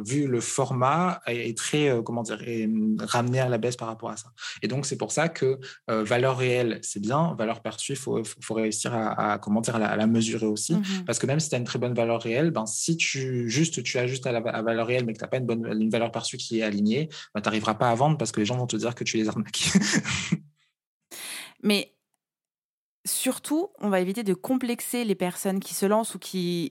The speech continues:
Speaker 2: redéveloppent leur entreprise, qui sont en train de tout réfléchir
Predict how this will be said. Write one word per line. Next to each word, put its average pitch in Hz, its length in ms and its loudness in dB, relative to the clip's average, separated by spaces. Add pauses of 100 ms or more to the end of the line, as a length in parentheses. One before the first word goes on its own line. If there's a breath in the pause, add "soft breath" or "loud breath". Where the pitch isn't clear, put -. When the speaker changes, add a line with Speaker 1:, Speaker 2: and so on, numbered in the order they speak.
(140)
Speaker 2:
redéveloppent 240 1500 2
leur 202 200 2
entreprise, 247 540 -2
qui - 100 -10
sont 220 80 0
en 185 60 2
train 185 160 -2
de 180 80 0
tout - 180 -6
réfléchir 214 560 0